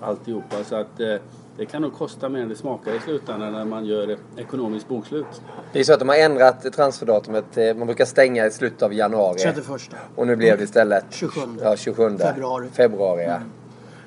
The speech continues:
Speaker 3: Men, eh, Harald, jag satt och pratade lite på, på vägen hit, för jag hämtade honom i Karlstad. <clears throat> Och det här är ju då alltså, det blir, det blir ju sån här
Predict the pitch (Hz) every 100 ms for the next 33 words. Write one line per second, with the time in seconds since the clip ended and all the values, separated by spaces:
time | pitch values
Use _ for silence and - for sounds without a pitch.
0 | - 170 190 196 180 190 175 196 175 143
1 | 131 160 147 175 175 147 127 135 131 131
2 | 131 127 151 127 135 127 120 143 127 127
3 | 170 180 139 - - - - - - -
4 | - - - - - 185 165 165 202 240
5 | 175 156 143 147 135 175 156 185 185 175
6 | 220 269 175 143